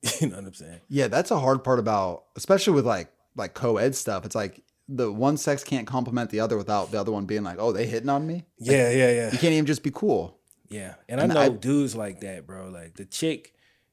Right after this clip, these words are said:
Speaker 1: you know, we could be at, I remember we were in the, um,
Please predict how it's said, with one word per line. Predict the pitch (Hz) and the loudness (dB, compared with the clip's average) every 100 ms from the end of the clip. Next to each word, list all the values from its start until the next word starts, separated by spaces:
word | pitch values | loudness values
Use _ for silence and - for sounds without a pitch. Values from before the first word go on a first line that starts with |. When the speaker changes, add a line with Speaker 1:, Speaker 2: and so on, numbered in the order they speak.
| _ | _
Speaker 1:
you | 131 | -10
know, | 120 | -8
we | 107 151 | -6 -6
could | 139 | -6
be | 117 131 120 | -6 -4 -4
at, | 107 - | -6 -6
I | 151 | -2
remember | 165 156 139 | 0 0 0
we | 139 | 0
were | 143 | 0
in | 127 123 117 | 0 -2 -4
the, | 113 110 | -6 -6
um, | 104 101 95 90 85 | -8 -8 -12 -14 -16